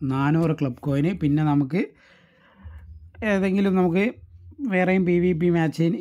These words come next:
ഇവൻ്റ് ഉണ്ടാവും, ഒരു അമ്പത് ക്ലബ് കോയിൻ്റെ. അങ്ങനെ നാനൂറ്റമ്പത് ക്ലബ് കോയിൻ അവിടെ കിട്ടുന്നുണ്ട്. ഇനി നമുക്ക് നേരെ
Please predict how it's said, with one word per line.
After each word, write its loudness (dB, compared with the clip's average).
ഇവൻ്റ് 2
ഉണ്ടാവും, 2
ഒരു 0
അമ്പത് 2
ക്ലബ് -6
കോയിൻ്റെ. 0
അങ്ങനെ 0
നാനൂറ്റമ്പത് 0
ക്ലബ് -6
കോയിൻ 2
അവിടെ -4
കിട്ടുന്നുണ്ട്. -4
ഇനി 4
നമുക്ക് 2
നേരെ 0